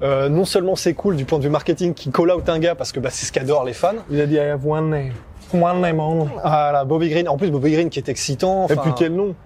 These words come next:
Speaker 2: Bobby
Speaker 1: Ouais,
Speaker 2: Green.
Speaker 1: Bobby, <laughs> Bobby Green, voilà, le mec,
Speaker 2: <laughs>
Speaker 1: il est issu d'un film de Tarantino, tu sais.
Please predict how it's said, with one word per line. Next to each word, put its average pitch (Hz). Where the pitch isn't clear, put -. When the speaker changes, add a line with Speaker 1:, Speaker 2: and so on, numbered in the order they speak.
Speaker 2:
Bobby 147
Speaker 1:
Ouais, 185
Speaker 2:
Green. 160
Speaker 1:
Bobby, 147
<laughs> 160
Bobby 165
Green, 196
voilà, 180
le 247
mec, 220
Speaker 2:
<laughs> 202
Speaker 1:
il 170
est 175
issu 175
d'un 170
film 185
de 151
Tarantino, 175
tu -
sais. 156